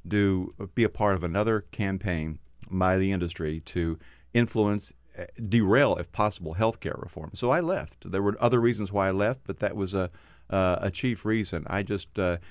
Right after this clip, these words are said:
knew that we needed to have healthcare reform. I saw it, uh, up close in many cases. One of the things I used to do in my job was handle what we called high-profile cases,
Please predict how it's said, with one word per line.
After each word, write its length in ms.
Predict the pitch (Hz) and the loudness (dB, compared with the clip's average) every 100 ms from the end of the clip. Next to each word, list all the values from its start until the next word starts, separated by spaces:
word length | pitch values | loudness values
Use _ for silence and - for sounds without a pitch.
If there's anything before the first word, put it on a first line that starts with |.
| - - | -14 0
knew 260 | 95 120 | 2 4
that 100 | 113 | 2
we 100 | 87 | -2
needed 280 | 80 101 117 | -2 0 0
to 40 | |
have 160 | 110 110 | -2 0
healthcare 380 | 117 113 113 113 | 0 0 0 -2
reform. 480 | 110 104 107 120 - | -2 -4 -4 -6 -8
I 140 | - | -10
saw 300 | 90 - 104 | -6 0 0
it, 140 | 110 - - | 0 -4 0
uh, 220 | 98 92 | 2 2
up 220 | 107 110 - | 0 -4 -2
close 420 | 120 113 127 - - - - 98 | 2 2 2 -4 -20 -20 -6 -2
in 160 | 87 | 0
many 180 | 95 110 | 2 0
cases. 540 | - 107 110 - 123 | 0 -2 -2 -8 -6
One 100 | 98 | -2
of 60 | 95 | 0
the 80 | 95 | 0
things 260 | 113 101 | -2 -2
I 80 | 101 | 0
used 240 | 92 107 - | 0 -2 -6
to 60 | |
do 280 | 87 104 104 - - - - | -2 0 -2 -6 -20 -20 -4
in 160 | 104 | 0
my 140 | 101 98 | 2 2
job 340 | 104 104 113 | 2 2 0
was 160 | 92 - | -4 -4
handle 280 | 104 95 92 | -4 -2 -4
what 120 | - | -4
we 80 | 95 | -2
called 220 | 95 92 | -2 -2
high-profile 680 | 104 104 - 110 - 104 | -2 -2 0 0 0 -2
cases, 540 | - 110 110 - 139 | 0 -2 -2 -4 -8